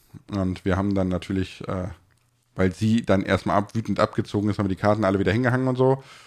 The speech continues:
Äh, ja, das, es war sehr, sehr lustig. Die,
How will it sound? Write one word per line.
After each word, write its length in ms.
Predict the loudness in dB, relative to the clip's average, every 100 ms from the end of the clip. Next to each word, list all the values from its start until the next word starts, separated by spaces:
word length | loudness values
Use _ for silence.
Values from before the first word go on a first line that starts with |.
| -20 _
Äh, 60 | -2
ja, 720 | 2 4 4 0 -4 -4 -2 -2
das, 280 | -4 -6 -8
es 320 | -8 -6 -2
war 100 | 0
sehr, 220 | 2 2
sehr 140 | 2
lustig. 600 | -2 -4 -6 -10 -10 -14 -16 -6
Die, 320 | -2 -2